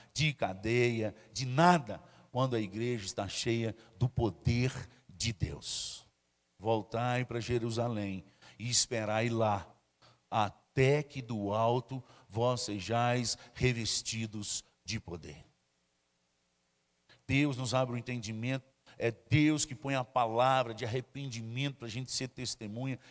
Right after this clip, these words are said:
É Deus que gera em nós esse testemunho. É Deus que nos dá a promessa e que nos manda voltar.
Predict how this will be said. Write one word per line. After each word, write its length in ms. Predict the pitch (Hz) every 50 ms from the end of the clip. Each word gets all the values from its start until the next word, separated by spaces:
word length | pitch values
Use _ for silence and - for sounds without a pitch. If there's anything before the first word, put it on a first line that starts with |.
| - -
É 120 | - 131 131
Deus 300 | 123 - 190 202 196 -
que 120 | - 165
gera 260 | 135 - 156 160 156
em 100 | 151 139
nós 420 | 127 120 123 139 160 160 151 135 123
esse 240 | 139 - - 123 113
testemunho. 800 | - 131 131 120 - - - 117 107 117 127 143 151 135 85 - - - - - - _
É 140 | - 120 117
Deus 480 | 113 - - 131 151 165 170 165 -
que 160 | - - - 139
nos 200 | 135 123 107 104
dá 200 | 127 131 135 135
a 40 |
promessa 640 | 131 - 117 117 113 104 110 131 151 160 147 - 147
e 40 | 139
que 120 | - 147
nos 240 | 139 135 123 98 95
manda 260 | 107 123 139 135 135
voltar. 680 | 113 104 135 147 175 170 - - 92 87 87 87 -